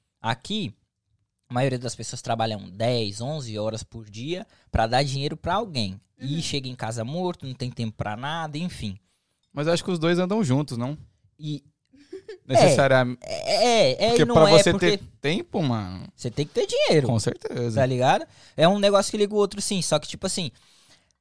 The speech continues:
Speaker 1: por quê? Eu tenho filho pequeno, então eu quero passar mais tempo com meu filho, eu quero passar mais tempo com a minha esposa.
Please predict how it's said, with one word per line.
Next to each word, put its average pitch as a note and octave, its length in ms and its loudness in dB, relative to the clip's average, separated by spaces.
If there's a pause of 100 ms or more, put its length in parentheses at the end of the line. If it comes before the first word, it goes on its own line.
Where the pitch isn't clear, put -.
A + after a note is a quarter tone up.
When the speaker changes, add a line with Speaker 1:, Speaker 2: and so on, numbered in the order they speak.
(120)
Speaker 1:
por A#3+ 180 0
quê? C#3+ 300 0
Eu C#3 100 -4
tenho E3 200 -4
filho C3 220 -6
pequeno, G3 300 -2
então E3 160 -6
eu E3 40 -8
quero G#3+ 160 -4
passar F4 260 -8
mais D#4+ 140 -6
tempo C4 160 -6
com A3+ 60 -10
meu F#3+ 140 0
filho, F3+ 240 -2
eu C#3 60 -2
quero - 140 -4
passar A3 240 -8
mais G3 140 -8
tempo F3+ 120 -10
com F#3+ 60 -10
a F3+ 40 -8
minha F3 80 -10
esposa. C#3+ 420 -6